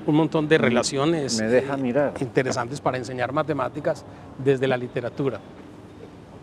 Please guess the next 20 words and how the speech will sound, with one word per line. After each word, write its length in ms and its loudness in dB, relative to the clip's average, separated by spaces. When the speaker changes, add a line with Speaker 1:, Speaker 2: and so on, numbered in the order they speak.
Speaker 2:
Viaje 560 4
literario 800 4
en 140 0
la 80 4
enseñanza 720 0
de 100 4
las 240 2
matemáticas. 1000 0
Es 100 0
decir, 460 8
atra-, 300 4
¿esto 260 2
es 100 4
mediante 480 4
cuentos 680 2
o 120 -2
qué? 360 -2
Speaker 1:
Es 480 -4
un 120 -8
poco 580 -4